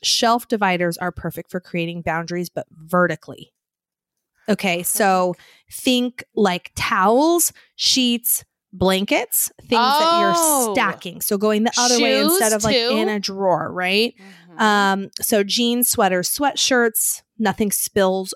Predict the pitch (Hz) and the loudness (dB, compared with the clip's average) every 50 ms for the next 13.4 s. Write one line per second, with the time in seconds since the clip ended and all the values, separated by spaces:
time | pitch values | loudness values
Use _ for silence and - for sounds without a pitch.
0 | - - 202 185 185 175 165 - - - - - _ _ _ _ _ _ _ _ | -2 0 2 2 2 0 -4 -8 -12 -14 -18 -20 _ _ _ _ _ _ _ _
1 | _ _ _ _ _ - - 220 180 214 262 320 349 - 269 262 254 240 233 240 | _ _ _ _ _ -2 0 2 2 2 2 2 2 2 2 2 2 0 0 -2
2 | 240 233 247 254 247 240 220 202 196 - - - 202 180 180 180 - 285 311 330 | -2 0 0 -2 0 0 0 0 -2 -2 -4 -4 -4 -4 -4 -2 0 2 2 4
3 | 285 262 220 233 208 196 190 180 180 180 180 180 175 170 175 170 170 170 165 165 | 2 2 2 2 2 2 2 2 0 0 -2 -2 -4 -2 -2 -2 -2 -4 -6 -10
4 | 160 - _ 160 151 151 165 202 254 370 440 - - - - - - - - _ | -18 -14 _ -8 -8 -4 -2 -2 -2 -2 -2 -2 -4 -6 -8 -14 -20 -20 -20 _
5 | - - - 196 196 208 202 - - 208 190 - - 226 214 196 185 - - - | -4 -2 0 2 2 0 -2 -2 -6 -8 -8 -6 -4 -2 -2 -2 -2 -4 -6 -4
6 | - 214 202 208 208 226 220 208 214 - - 208 196 190 190 190 - - 175 180 | -2 0 0 0 0 -2 -2 -4 -4 -2 -2 -2 0 -2 -4 -6 -6 -6 -4 -2
7 | 180 185 185 185 185 185 185 - - - 185 170 - - 202 190 190 - - - | -2 0 0 0 0 0 -2 -2 -4 -4 -6 -8 -6 -6 -6 -6 -6 -6 -8 -6
8 | - - 180 175 - - - 196 175 165 160 - - - - - - - - 202 | -4 -4 -4 -4 -6 -6 -2 -2 -2 -2 -2 -6 -14 -20 -20 -20 -18 -8 -4 -2
9 | 185 180 190 196 208 247 240 - _ _ _ _ _ _ _ - 175 165 - - | -2 -2 0 0 -2 -2 -4 -6 _ _ _ _ _ _ _ -6 -4 -4 -4 -4
10 | - - - 220 196 190 185 190 - - - - - - 196 180 170 - 190 185 | -2 -2 0 0 0 0 -2 -4 -4 -6 -8 -8 -4 -2 -2 -2 -2 -4 -6 -6
11 | 175 - 185 180 - - 190 180 170 170 170 170 170 170 165 160 - - - 190 | -4 -4 -6 -6 -4 -2 0 2 2 2 0 0 -2 -2 -2 -2 -4 -4 -4 -4
12 | 180 175 175 - - - 175 170 - - - 170 165 160 - - - 165 - - | -4 -4 -4 -6 -6 -4 -6 -6 -6 -8 -8 -6 -6 -6 -8 -6 -6 -8 -8 -8
13 | - - - - - - - - | -12 -14 -14 -10 -8 -10 -10 -10